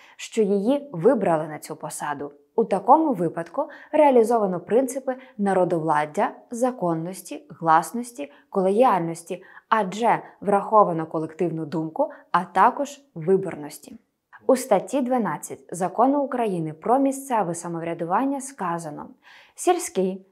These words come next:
селищний, міський голова обираються відповідною територіальною громадою на основі загального рівного прямого виборчого права шляхом таємного голосування в порядку, визначеному законом,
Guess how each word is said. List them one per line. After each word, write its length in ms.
селищний, 840
міський 360
голова 480
обираються 580
відповідною 640
територіальною 600
громадою 600
на 180
основі 400
загального 680
рівного 460
прямого 500
виборчого 580
права 460
шляхом 440
таємного 560
голосування 720
в 20
порядку, 460
визначеному 640
законом, 500